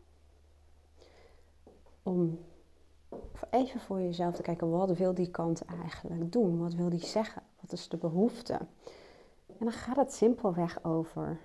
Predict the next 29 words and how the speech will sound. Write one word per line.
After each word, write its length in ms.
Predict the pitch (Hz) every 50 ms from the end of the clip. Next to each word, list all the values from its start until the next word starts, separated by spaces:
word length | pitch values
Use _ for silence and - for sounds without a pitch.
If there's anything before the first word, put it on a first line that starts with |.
| - - - -
ja, 120 | - - 220 - - -
vaak 280 | - - 214 220 -
toch 260 | - - - 226 - -
wel 220 | - 170 160 -
over 460 | - 165 165 160 - 160 156 160 156 - - - - -
de 100 | - - -
angst 400 | - - 302 330 349 - - -
voor 220 | - - 175 170 -
afwijzing. 680 | - 233 226 202 165 - - - 156 - - - 170 - - - - - - - - - - - - - - - _ _ _ _ _ - _ - - - - - - - - - -
De 100 | - - -
angst 400 | - 202 202 220 240 233 - -
dat 180 | - 180 175 180
iemand, 580 | - - 180 175 170 170 160 160 160 - - -
ehm, 360 | 165 160 165 165 160 170 165 170 165 180 - -
er 160 | - 202 180
wat 220 | 175 175 175 175 -
van 280 | - 165 156 156 151
vindt. 640 | - - 208 190 151 139 139 - - - - - - _ - - - - - - - -
Of 280 | - 175 165 - - - -
misschien 400 | - 160 - - - 165 160 160
wel 180 | 160 160 165
de 100 | 151 -
angst 340 | - - 160 156 160 - -
dat 160 | - 165 -
iemand 500 | - - 170 160 160 160 160 156 - - - - - - - _ -
vindt 500 | - - - 190 180 170 165 165 - - - -
dat 260 | - - 165 156 -
ik, 300 | 160 160 160 - - - -
ehm, 600 | - 160 160 160 165 165 165 165 165 165 165